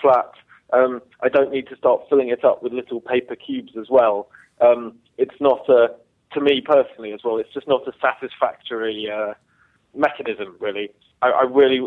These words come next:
I, I'm sure there is something else we can, we can do, some other way of enacting this stuff that means that those books are present and, and that they're something that you return to. But I, and, and it has to be better than just putting stuff on the shelves again,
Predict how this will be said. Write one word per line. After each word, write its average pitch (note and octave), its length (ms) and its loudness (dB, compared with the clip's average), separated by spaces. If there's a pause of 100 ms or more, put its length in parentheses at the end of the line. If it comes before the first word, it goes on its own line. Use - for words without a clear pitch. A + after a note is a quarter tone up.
(120)
I, C#3 120 2
I'm C#3+ 160 2
sure F#3+ 300 4
there E3 200 4
is D#3 140 -4
something D3 320 -2
else D3 260 4
we C#3 120 -8
can, C3 360 -10 (420)
we C3+ 120 -2
can C3 180 -8
do, C#3 320 0 (120)
some C3 140 2
other C3 160 4
way B2+ 220 6
of B2 80 4 (100)
enacting B2+ 480 -6
this C3 180 -4
stuff C#3+ 220 2 (600)
that C3 160 2 (220)
means C#3 340 -6
that B2+ 100 -12
those B2+ 200 0
books C#3 320 -2
are C3 40 -14
present C#3+ 540 -2
and, A#2 240 -12
and A#2+ 200 -8
that B2 120 0
they're A#2+ 180 0
something B2+ 300 -8
that A#2+ 60 -12 (100)
you C3+ 100 -8
return C#3 460 0
to. D3+ 160 -2 (360)
But - 380 -2 (200)
I, - 120 2 (200)
and, D3+ 120 2
and C#3 240 -2
it D3+ 100 -4
has F#3 120 -4
to - 60 -20
be C#3+ 80 -6
better E3 320 -2
than A#2+ 140 -10
just A#2+ 160 -20
putting A#2+ 220 -8
stuff B2 220 -2
on A#2 80 -4
the A#2 60 -10
shelves D#3+ 300 0
again, G2 180 -8